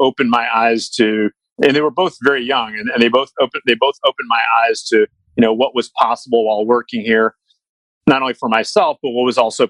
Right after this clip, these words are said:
possible in terms of, to your point, changing lives while selling knives. It was, you know, I was, I was seeing their impact, and that I actually felt my own impact, uh,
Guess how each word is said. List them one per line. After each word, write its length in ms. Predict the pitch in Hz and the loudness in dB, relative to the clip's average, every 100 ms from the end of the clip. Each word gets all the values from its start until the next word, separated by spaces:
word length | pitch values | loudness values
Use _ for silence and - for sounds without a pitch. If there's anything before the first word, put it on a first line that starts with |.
| - | 0
possible 460 | 113 113 - 113 110 | 0 -2 -2 0 0
in 80 | |
terms 320 | 107 117 107 110 | -2 0 2 2
of, 220 | 107 - _ - - | 0 -4 _ -20 -4
to 100 | - | 0
your 80 | 113 - | 0 0
point, 260 | 123 113 | -2 -2
changing 400 | - 117 120 120 | -2 0 2 2
lives 440 | 110 110 110 104 - | 2 0 -2 -8 -4
while 200 | 104 104 | 0 0
selling 320 | - 113 107 | 0 -2 0
knives. 340 | 110 110 101 104 | 0 0 0 0
It 80 | |
was, 140 | 110 101 - | 0 0 -4
you 160 | - 123 | -2 0
know, 80 | 107 | 2
I 60 | 107 | 0
was, 120 | - 147 | 0 0
I 60 | |
was 160 | 120 - | 0 -2
seeing 320 | 170 170 127 | -2 -2 0
their 200 | 127 135 | 0 0
impact, 580 | 127 127 - 101 101 - | -2 -8 -6 -4 -4 -4
and 140 | 104 - _ _ - | -6 -6 _ _ 0
that 160 | 139 - | 0 0
I 160 | 120 - 120 | -4 -2 -2
actually 320 | 117 - 107 - | -4 -4 -4 -2
felt 220 | 127 - | -2 -4
my 260 | 117 127 131 | -2 -2 -2
own 200 | 135 131 | -6 -4
impact, 580 | 123 120 120 104 104 - - | -2 0 0 0 -2 -6 0
uh, 160 | 110 | 0